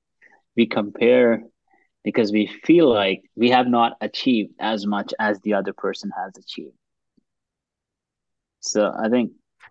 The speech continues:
that's one of the reasons why we compare, and that's what, that's what really, you know, makes Jesus special, that he gives you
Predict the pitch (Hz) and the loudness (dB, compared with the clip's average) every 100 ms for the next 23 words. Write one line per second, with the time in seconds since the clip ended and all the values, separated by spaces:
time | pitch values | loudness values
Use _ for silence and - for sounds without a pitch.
0 | _ _ _ _ _ _ _ _ _ - | _ _ _ _ _ _ _ _ _ -8
1 | 220 120 - 123 120 113 117 107 113 104 | -6 -4 0 2 2 2 2 2 -2 0
2 | 110 107 104 101 104 101 107 104 101 104 | -2 0 -2 -2 -4 -4 0 2 2 2
3 | 101 87 95 92 92 92 - 831 _ _ | 0 -4 -8 -8 -8 -10 -12 -16 _ _
4 | - - - - - 117 - 143 123 135 | -20 -20 -20 -12 -2 -2 0 -2 0 0
5 | - 147 131 131 127 117 107 95 - _ | 2 4 6 6 6 6 4 0 -8 _
6 | 107 104 101 98 - - _ _ _ _ | -6 -2 -2 -4 -10 -18 _ _ _ _
7 | _ _ _ _ _ _ 120 117 - - | _ _ _ _ _ _ -4 -2 -4 -4
8 | 120 107 101 101 - - _ 123 123 - | -2 -2 -4 -10 -12 -18 _ -8 -6 -6
9 | 85 80 - _ _ _ _ _ _ _ | -10 -16 -20 _ _ _ _ _ _ _
10 | _ _ - 107 101 - 110 104 120 113 | _ _ -8 -4 -4 -4 -6 -2 -2 0
11 | 117 110 104 101 - | 0 0 0 -2 -8